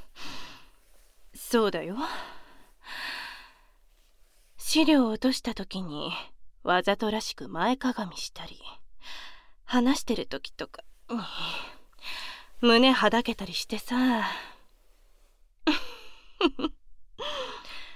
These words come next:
普通の男ならその場で襲ってるかもね。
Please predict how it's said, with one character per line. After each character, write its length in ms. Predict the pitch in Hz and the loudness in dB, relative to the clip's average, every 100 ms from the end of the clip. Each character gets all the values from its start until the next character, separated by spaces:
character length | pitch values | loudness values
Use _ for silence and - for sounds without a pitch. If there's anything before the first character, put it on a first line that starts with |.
| - - - _ - | -18 -20 -20 _ -12
普 160 | - - | -4 -2
通 420 | - - 190 262 | 0 0 2 2
の 160 | 294 269 | 2 0
男 300 | 269 262 247 | -2 -4 -4
な 140 | 190 | -4
ら 400 | 165 - - - - - - - - | -8 -10 -10 -14 -16 -18 -18 -20 -10
そ 240 | - 196 | 4 6
の 140 | 175 175 | 6 4
場 120 | 170 | 4
で 100 | 170 | 4
襲 280 | 165 180 262 | 2 2 2
っ 40 | |
て 160 | 269 381 | 2 0
る 100 | 392 | 0
か 100 | 339 | 2
も 140 | 254 | 2
ね。 440 | 226 262 302 294 | 2 -2 -4 -8